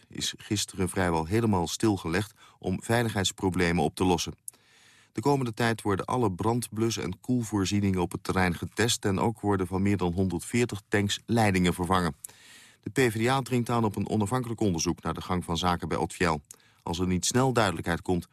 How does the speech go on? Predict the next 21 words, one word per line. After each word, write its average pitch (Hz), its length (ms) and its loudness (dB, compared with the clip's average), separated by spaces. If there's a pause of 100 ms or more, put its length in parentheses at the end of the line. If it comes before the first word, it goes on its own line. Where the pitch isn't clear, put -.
(180)
moeten 98 200 -4
Provinciale 92 640 0
Staten 110 400 -2
van 87 160 -2
reces 101 420 -2
terugkeren 98 680 0
om 123 160 0
over 104 160 2
de 107 100 -2
kwestie 90 360 -2
te 92 160 -6
debatteren, 104 720 0
aldus 80 300 -6
een 82 180 -4
P - 60 -8
V 85 240 0
D 87 40 2
A-woordvoerder. 87 680 0 (880)
D 127 160 2
zesenzestig 98 680 -4
wil 123 280 0